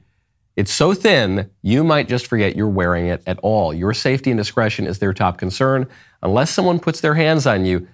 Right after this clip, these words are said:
no one will have any clue that you are protected. With Bulletproof Everyone, you are not a walking billboard. There are no visible logos,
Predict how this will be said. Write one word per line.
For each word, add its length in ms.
no 220
one 180
will 100
have 160
any 220
clue 540
that 180
you 300
are 260
protected. 600
With 160
Bulletproof 520
Everyone, 520
you 100
are 100
not 640
a 100
walking 540
billboard. 480
There 140
are 60
no 220
visible 380
logos, 480